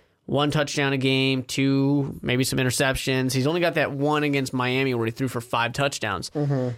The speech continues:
Speaker 1: He's not looking like who he looked like last year. Is that we have tape to watch now? Is it just that he came back down to earth? Is it the injury? Is it still bugging him a little bit? There's question marks there, but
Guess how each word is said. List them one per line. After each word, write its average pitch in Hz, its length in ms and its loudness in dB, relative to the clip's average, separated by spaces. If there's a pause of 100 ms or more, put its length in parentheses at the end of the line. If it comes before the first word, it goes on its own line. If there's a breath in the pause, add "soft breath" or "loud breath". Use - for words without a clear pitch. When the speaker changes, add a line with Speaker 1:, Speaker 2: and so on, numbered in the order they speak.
(100)
Speaker 1:
He's 156 180 2
not 220 260 2
looking 196 240 0
like 165 160 0
who 180 200 -2
he 170 140 0
looked 160 280 0
like 147 220 0
last 135 400 0
year. 90 180 -12 (540 soft breath)
Is 180 240 2
that 170 420 2 (200)
we 139 160 0
have 117 220 0
tape 151 380 -2 (260)
to 170 120 0
watch 180 340 2
now? 196 380 0 (260 loud breath)
Is 156 200 2
it 156 100 2
just 147 260 0
that 123 140 0
he 127 140 -2
came 123 320 -2
back 117 180 0
down 117 200 -4
to 104 40 -2
earth? 214 360 0
Is 131 200 0
it 135 140 -4
the 127 100 0
injury? 190 640 2
Is 139 140 -2
it 98 100 -10
still 131 240 -2
bugging 170 380 -2
him 185 80 -2
a 185 80 0
little 175 220 2
bit? 160 360 0 (400 soft breath)
There's 165 240 0
question 185 420 -2
marks 147 300 0
there, 135 380 2 (280 soft breath)
but 143 420 0